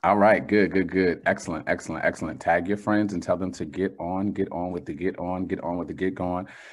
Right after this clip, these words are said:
All right. So excited that you're here. We are going to Second Kings, the fourth chapter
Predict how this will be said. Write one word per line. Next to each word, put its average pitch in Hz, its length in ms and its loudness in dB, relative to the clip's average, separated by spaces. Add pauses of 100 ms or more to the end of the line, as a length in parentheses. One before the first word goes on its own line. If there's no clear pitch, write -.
(120)
All 117 80 8
right. - 160 4
So 131 160 6
excited 123 340 6
that 113 180 2
you're 113 100 4
here. 107 280 4
We 110 180 6
are 107 160 6
going 107 540 4 (160)
to 104 500 6
Second 123 380 0
Kings, 117 300 0
the 104 80 -2
fourth 113 360 0
chapter 104 680 0